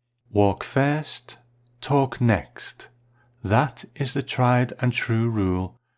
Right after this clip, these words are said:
used among humans since the dawn of their species. Human babies learn best and fastest that way, and I was a human baby in mind, if not body.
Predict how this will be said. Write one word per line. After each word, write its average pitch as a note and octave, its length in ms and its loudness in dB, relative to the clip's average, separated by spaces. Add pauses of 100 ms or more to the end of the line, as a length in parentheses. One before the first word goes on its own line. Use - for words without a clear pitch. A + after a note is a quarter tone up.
(160)
used G#2+ 400 4
among G2+ 300 2
humans F#2+ 840 -2 (300)
since - 340 0
the G#2 80 2
dawn G#2 340 4
of F#2 120 -4
their F2+ 160 -4
species. F2 960 -6 (1000)
Human G#2+ 420 4
babies G2+ 500 2
learn G2 360 2
best G#2 460 0
and E2+ 180 -6
fastest - 600 -6
that E2 260 -8
way, C#2+ 360 -10 (840)
and F#2 180 2
I A#2 220 6
was C3+ 180 0
a B2+ 40 0
human A#2+ 440 2
baby G#2 400 2
in F#2+ 160 0
mind, F2 580 -2 (540)
if A2 260 -4
not F2 260 -4
body. A2 520 -6